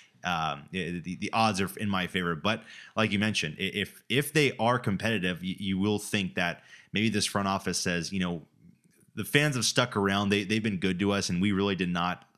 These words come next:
you know, we did not show 'em a good offseason this, this past year with, you know, letting uh, Bogaerts leave and Martinez leave. Let's go out there and get a guy like Paul Goldschmidt. Let's have a,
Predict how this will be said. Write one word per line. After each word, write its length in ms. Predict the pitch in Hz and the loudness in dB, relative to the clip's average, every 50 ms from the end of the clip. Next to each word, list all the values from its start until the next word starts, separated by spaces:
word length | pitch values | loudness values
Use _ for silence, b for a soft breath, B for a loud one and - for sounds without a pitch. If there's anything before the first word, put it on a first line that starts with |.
| _ _ | _ _
you 100 | 101 90 | -6 -4
know, 220 | 82 76 73 67 - _ _ B B B B B B B B B B | -4 -6 -8 -10 -14 _ _ B B B B B B B B B B
we 80 | 120 131 | 2 2
did 60 | 127 | 4
not 160 | 135 131 - | 2 2 4
show 240 | - - - 117 113 | 4 4 4 4 4
'em 80 | 113 107 | 4 2
a 40 | 95 | 2
good 180 | 85 104 98 | 2 2 2
offseason 640 | 95 92 92 92 - - - 104 95 87 104 101 95 | 2 2 2 0 0 0 0 0 0 0 0 0 0
this, 160 | 92 85 - | 0 -2 -2
this 200 | - 95 87 - | -4 -6 -6 -4
past 360 | - 104 98 95 92 - - | -2 -2 -2 -2 -2 -2 -2
year 220 | 92 90 95 95 92 | 0 0 0 0 0
with, 300 | 87 90 82 80 - - | 0 -2 -2 -4 -6 -8
you 160 | 90 92 85 | -6 -6 -4
know, 120 | 78 78 | -4 -6
letting 480 | 78 85 92 95 95 98 95 95 92 92 b b b b b b b b - | -4 -4 -2 -2 -2 -2 -2 -2 -2 -4 b b b b b b b b -8
uh, 240 | 87 87 85 82 80 | -6 -6 -4 -6 -4
Bogaerts 540 | 80 101 101 101 92 104 101 95 - - | -2 -2 -2 0 0 0 0 -2 -2 -4
leave 260 | 92 101 101 101 95 80 | -2 -2 0 0 0 -2
and 200 | 82 92 90 90 | -2 -2 -2 -2
Martinez 520 | 87 87 85 - 98 95 92 90 82 85 | -2 -2 -2 -2 -2 0 0 0 -2 -2
leave. 240 | 87 92 92 90 85 | -4 -2 -2 -2 -2
Let's 160 | 87 85 - | -2 -2 -2
go 100 | - 101 | -2 -2
out 100 | 92 - | -2 -2
there 100 | 101 92 | -2 -4
and 120 | 85 82 | -4 -4
get 220 | 76 87 85 - B B B B B B | -4 -4 -4 -4 B B B B B B
a 80 | 95 85 | -8 -6
guy 140 | 92 90 | -4 -4
like 220 | 87 87 85 80 - | -2 -4 -4 -6 -6
Paul 180 | - 90 90 | -4 -4 -4
Goldschmidt. 500 | 80 80 80 80 - - - 85 80 76 - - | -2 -4 -4 -4 -4 -4 -4 -4 -4 -6 -6 -4
Let's 220 | 90 90 85 - | -4 -4 -4 -2
have 220 | - 90 90 87 73 | -2 -2 -2 -2 -4
a, 280 | 58 - 87 82 78 | -6 -6 -6 -6 -6